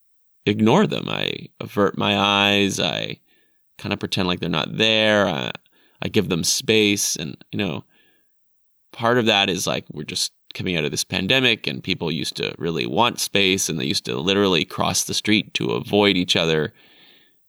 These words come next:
And, but nonetheless, there's also, like, kind of this block inside me that, like,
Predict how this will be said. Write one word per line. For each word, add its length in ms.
And, 540
but 140
nonetheless, 560
there's 160
also, 240
like, 140
kind 160
of 60
this 140
block 480
inside 440
me 140
that, 180
like, 300